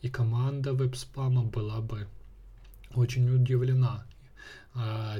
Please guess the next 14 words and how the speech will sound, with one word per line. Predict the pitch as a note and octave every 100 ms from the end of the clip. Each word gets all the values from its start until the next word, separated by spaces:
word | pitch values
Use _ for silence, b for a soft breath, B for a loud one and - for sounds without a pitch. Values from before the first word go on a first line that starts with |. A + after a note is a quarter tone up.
| -
тем, | C3 B2+
что | B2+ - A2+ G#2+ -
увидит | C3 G#2+ A2+ A2+ G2+ - B B -
такие | A#2+ - A#2+ G#2+
ссылки. | G2+ - B2+ A#2+ A#2 - - -
Было | B2 B2
бы | A2+ A#2
очень | A#2 B2
круто, | A2+ B2+ B2+ A2+
чтобы | - A2 A2
они | A2 G#2+
вообще | G#2+ - D3
были | A#2 G#2+ G#2
nofollow | G#2 G2+ - B2+ A2 F2+